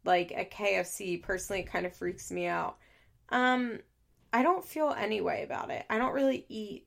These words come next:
vegan meat stuff. It's not really my jam. I like vegan food, and, like, I like to go to vegan restaurants, but, um, I don't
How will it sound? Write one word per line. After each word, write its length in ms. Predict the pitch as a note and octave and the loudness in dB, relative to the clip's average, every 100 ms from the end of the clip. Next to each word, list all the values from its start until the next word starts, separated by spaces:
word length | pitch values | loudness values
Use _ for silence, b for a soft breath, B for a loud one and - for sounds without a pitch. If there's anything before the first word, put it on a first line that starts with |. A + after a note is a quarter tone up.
| - | -16
vegan 480 | F#3 F#3+ F3+ F3+ | -10 -6 -2 -2
meat 240 | F3 - - | -2 -6 -10
stuff. 420 | - - - - - | -10 -8 -8 -10 -14
It's 140 | - | -6
not 160 | A#3 A3 | -2 0
really 220 | A#3 A#3 | 0 0
my 180 | G#3+ F#3 | -2 -2
jam. 480 | F3 D#3+ - - G#3+ _ b b b b | -4 -6 -6 -8 -14 _ b b b b
I 100 | A#3 C4+ | 4 4
like 420 | A#3 A#3 B3 - | 6 6 6 4
vegan 340 | A3 A3+ A3 G3+ | -6 0 0 0
food, 640 | - A3+ A3 F3 F3 B3+ C4 _ | -4 -8 -4 -4 -4 -6 -12 _
and, 120 | A3+ A3 | 0 2
like, 140 | G#3+ | 6
I 100 | G#3 | 6
like 200 | G#3+ G#3+ | 6 4
to 80 | A#3+ | 2
go 100 | A3 | 2
to 80 | G#3 | 0
vegan 400 | F#3+ F#3+ F#3+ F3+ | -4 -4 -2 2
restaurants, 880 | F3+ F#3 - B3 C4 C#4+ D4+ - - | 2 0 -2 0 2 2 -2 -10 0
but, 260 | G#3+ G3+ - | 2 2 2
um, 460 | G3+ F#3+ F#3+ F#3 - | 2 2 0 -4 -4
I 100 | G3+ | 0
don't 280 | G#3 A3 | 2 0